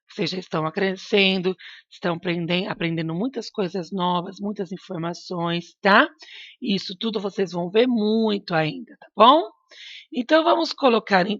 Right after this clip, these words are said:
prática tudo isso que a gente já vem falando, ah, que não é tanta novidade pra vocês, tá? Então, agora nós vamos começar a fazer os exercícios.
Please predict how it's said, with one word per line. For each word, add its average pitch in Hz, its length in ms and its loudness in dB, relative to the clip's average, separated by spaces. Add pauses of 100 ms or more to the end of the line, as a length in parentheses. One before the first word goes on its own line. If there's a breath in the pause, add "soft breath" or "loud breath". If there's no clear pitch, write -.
(120)
prática 170 920 2 (840 soft breath)
tudo 330 400 2
isso 262 320 2
que - 140 -2
a 247 40 2
gente 214 360 -4
já 233 180 2
vem 196 200 -2
falando, 185 880 2 (800)
ah, 190 240 4
que - 140 -2
não 240 180 2
é 254 60 2 (160)
tanta 214 340 2
novidade 214 600 0
pra 214 160 -2
vocês, 254 360 -6 (240)
tá? 202 380 6 (460 loud breath)
Então, 175 180 2
agora 180 280 4
nós 175 200 0
vamos 160 220 -4
começar 165 380 -6
a - 40 -16
fazer 165 340 -2
os 156 140 -6
exercícios. 160 1200 -6